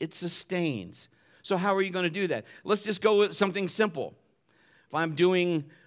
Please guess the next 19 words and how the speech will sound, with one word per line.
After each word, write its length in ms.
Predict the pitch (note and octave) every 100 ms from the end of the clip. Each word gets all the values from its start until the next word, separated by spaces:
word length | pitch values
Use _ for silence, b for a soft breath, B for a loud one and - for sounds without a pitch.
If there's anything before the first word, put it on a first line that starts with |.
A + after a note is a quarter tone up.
| B B _ _ _ -
uh, 240 | D#3 D#3
weight 240 | D#3+ G#3 D3
loss, 280 | C3 A2+ -
I, 140 | D#3+
because 320 | E3+ E3+ E3+
of 100 | C#3+
all 300 | D3 F3 G3
of 60 | F3+
the 60 | E3+
history 360 | F#3+ - F3+
of 80 | E3
what 120 | E3+
I 140 | D#3+ D#3
know, 380 | E3+ F#3+ G#3
I, 360 | D3 D3 A2 B2
I've 160 | A#2+ A#2
developed 400 | B2+ E3 F#3 D#3+
my 200 | D3+ D#3
own 560 | E3+ F3 E3+ C#3+ B2+